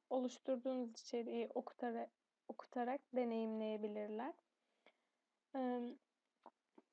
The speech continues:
şimdi Aurasma, Aurasma'nın sayfasını açalım. Google'a giriyoruz.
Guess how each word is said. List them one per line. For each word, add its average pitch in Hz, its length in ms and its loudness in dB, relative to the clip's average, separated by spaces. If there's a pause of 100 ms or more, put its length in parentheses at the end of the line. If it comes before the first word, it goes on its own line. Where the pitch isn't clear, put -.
(520)
şimdi 285 640 0
Aurasma, 269 600 4 (1040)
Aurasma'nın 269 800 0
sayfasını 233 760 -4
açalım. 226 580 -6 (640)
Google'a 226 340 -2
giriyoruz. 220 580 -2